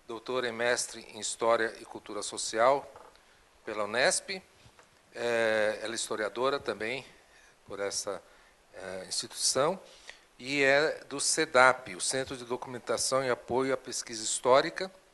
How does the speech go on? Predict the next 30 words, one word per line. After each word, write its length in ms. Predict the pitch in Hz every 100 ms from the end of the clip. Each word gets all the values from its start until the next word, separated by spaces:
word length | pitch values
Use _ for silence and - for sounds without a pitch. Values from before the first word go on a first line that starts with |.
| _ _ _ _ - - - - - -
alocado 760 | 120 120 - 127 135 - 98 - - _ _
também 520 | - 120 110 123 147
na 160 | 135 131
sua 180 | - 123
unidade, 540 | 113 104 110 127 139
que 100 | -
é 40 | 113
a 20 |
unesp 380 | 110 107 113 -
de 280 | - 98 - - - _
Franca, 500 | - 117 139 165 208 202 - - - - - - _ _ -
ah, 320 | 113 120 120
aonde 360 | 120 123 139 143
é 20 |
pesquisadora 880 | 143 147 - 127 131 120 131 147 143
do 180 | - 113
grupo 260 | - 131 -
temático 540 | 123 113 120 123 -
Escritos 580 | 127 - - 180 180 180
sobre 260 | - 151
os 80 | 139
Novos 320 | 123 131 131
Mundos, 440 | 110 120 151 147 139
uma 80 | 143
história 360 | - 131 131
da 160 | 120 117
construção 540 | - 123 117 - 120
de 60 | 107
valores 420 | 101 101 117 107
morais 540 | 107 95 120 151 -